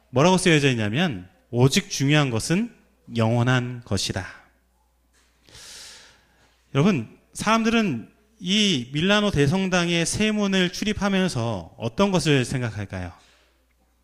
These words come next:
여러분들은 어떠한 생각이 드십니까? 저는 분명히 이러한 생각을 할 것이라고 생각합니다.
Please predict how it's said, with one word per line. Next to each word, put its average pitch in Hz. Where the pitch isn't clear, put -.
여러분들은 143
어떠한 180
생각이 120
드십니까? 101
저는 165
분명히 175
이러한 202
생각을 170
할 185
것이라고 156
생각합니다. 110